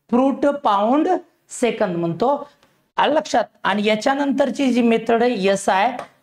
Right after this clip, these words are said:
जी एमकेएस लाच modify केली, त्याला सिस्टमी इंटरनॅशनल फ्रेंचमध्ये म्हणतात, सिस्टमी इंटरनॅशनल, इंटरनॅशनली.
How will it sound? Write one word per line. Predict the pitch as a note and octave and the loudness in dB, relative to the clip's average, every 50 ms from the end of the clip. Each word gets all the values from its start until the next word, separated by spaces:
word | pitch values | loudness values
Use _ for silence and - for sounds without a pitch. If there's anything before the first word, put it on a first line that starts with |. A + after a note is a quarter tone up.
| - | 0
जी | F3 G3 A3 A3 | 2 4 4 4
एमकेएस | A3+ A3+ A3+ A3+ A3 A#3 A#3+ A3+ G#3+ A3 - | 4 2 2 0 0 2 2 0 0 0 0
लाच | A#3+ B3 B3+ B3+ C4 | 0 0 0 0 0
modify | A3+ G#3+ G#3 G3 G3+ G3+ G#3 G#3 G3 E3 G#3 F#3+ | 2 2 2 2 0 0 0 0 0 0 -2 -4
केली, | - - G#3+ G3+ F#3 F#3 G3+ A3+ B3+ B3+ | -2 0 0 0 2 2 2 2 2 0
त्याला | - - - - - - A3 G3 G#3 G3+ | -2 -8 -12 -10 -2 0 0 2 2 0
सिस्टमी | G3+ - - A#3+ - - - - B3+ B3+ C4 C#4 | 0 0 0 0 0 0 0 2 4 4 4 4
इंटरनॅशनल | C#4+ C4 A#3 A3 A3 A#3 G#3 G3+ G#3 G3+ G3 - G3+ A3 A3 G#3+ | 2 2 2 2 2 0 2 2 2 0 0 0 0 0 2 2
फ्रेंचमध्ये | A3 - G#3+ - - - G#3 G3+ G#3 G3 G3 F#3+ G3 F#3 F#3+ F#3 | 0 -2 -6 -6 -2 0 0 2 0 2 2 2 2 2 2 0
म्हणतात, | F#3 F3+ F3+ E3+ - G3+ G#3 A#3+ C#4 - - _ _ - - - _ _ _ _ _ _ _ _ _ _ _ | 0 0 -2 -2 0 0 0 0 0 -4 -14 _ _ -18 -18 -18 _ _ _ _ _ _ _ _ _ _ _
सिस्टमी | - - A#3+ - - A3 B3 A#3+ A3+ A3+ A3+ A#3+ C4+ D#4 - - - - - - _ _ - | -2 0 0 0 0 0 2 2 4 4 4 4 2 2 0 -4 -6 -8 -10 -10 _ _ -4
इंटरनॅशनल, | F#3 G3+ G#3+ G3+ A3 G#3+ G#3 G#3 G3+ G3 G3 G3+ G#3+ G#3+ A#3 C#4 - - _ _ _ _ _ _ - _ _ _ - _ _ _ _ _ _ _ _ _ _ _ - | -2 -2 0 0 0 0 2 2 0 0 0 0 0 0 0 0 -2 -8 _ _ _ _ _ _ -20 _ _ _ -20 _ _ _ _ _ _ _ _ _ _ _ 0
इंटरनॅशनली. | F#3+ G3+ G3 A3 A3 G#3+ G#3 G3+ G3 F#3+ G3 G3+ G#3+ G3 F#3+ F#3+ G3 - | 2 2 4 2 2 2 2 0 0 0 0 0 2 2 4 2 2 0